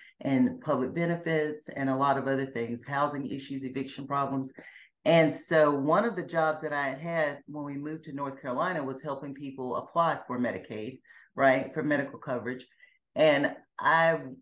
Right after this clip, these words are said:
got an informational interview, and I went and met the managing attorney there and said, you know, "Is there any way I could intern here or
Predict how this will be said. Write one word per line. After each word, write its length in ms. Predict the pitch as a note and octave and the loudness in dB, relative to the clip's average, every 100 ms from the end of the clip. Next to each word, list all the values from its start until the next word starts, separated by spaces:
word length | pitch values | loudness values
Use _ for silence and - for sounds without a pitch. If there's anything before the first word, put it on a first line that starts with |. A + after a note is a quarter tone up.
| _ C#3 | _ -4
got 200 | D3+ C3+ | -2 -2
an 100 | - | -4
informational 580 | E3 E3 E3 E3+ E3 | -8 -6 -8 -6 -10
interview, 520 | F#2+ D3+ C3 C3+ C#3 C3 C#3+ | -8 -10 -10 -10 -8 -10 -8
and 160 | C3+ | -6
I 60 | C3+ | -4
went 340 | C3+ D3 - - D3 | -2 -4 -4 -8 -6
and 120 | C#3 | -4
met 180 | C#3+ C#3 | -4 -4
the 80 | C#3 | -4
managing 440 | D3 D3 C3+ C3+ | -4 -4 -4 -6
attorney 400 | B2 D3+ C#3 C3 | -6 -4 -2 -2
there 340 | C3+ D#3 B2+ G2 | 0 0 2 0
and 240 | C3 - | -2 -4
said, 380 | - C#3+ C3+ C3 D3 | -4 0 0 0 -2
you 100 | C3+ | -2
know, 200 | A#2+ B2 | -2 -2
"Is 180 | C3+ C3+ | -4 -2
there 120 | C3+ | -4
any 100 | D3 | -2
way 180 | C#3+ C3+ | -2 -4
I 40 | |
could 120 | C3 | -2
intern 420 | C3 D#3+ E3+ D#3 D#3 | -4 -4 -4 -4 -4
here 420 | D3+ D3 C3+ - | -4 -2 -4 -2
or 280 | C3 - | 0 0